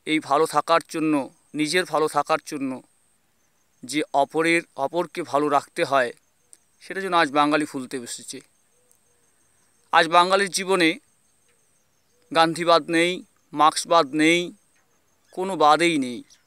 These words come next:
আজ যেন বাঙালির জীবনে শুধু সুবিধাবাদ, সর্বত্রই সুবিধা পাওয়ার একটা প্রচেষ্টা বাঙালির মধ্যে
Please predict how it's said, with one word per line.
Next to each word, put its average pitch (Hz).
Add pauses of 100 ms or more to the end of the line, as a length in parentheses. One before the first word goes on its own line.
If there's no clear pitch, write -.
(420)
আজ 147
যেন 156
বাঙালির 147
জীবনে 151 (540)
শুধু 156 (160)
সুবিধাবাদ, 131 (880)
সর্বত্রই 156 (320)
সুবিধা 180
পাওয়ার 156
একটা 147 (580)
প্রচেষ্টা 165
বাঙালির 147 (100)
মধ্যে 143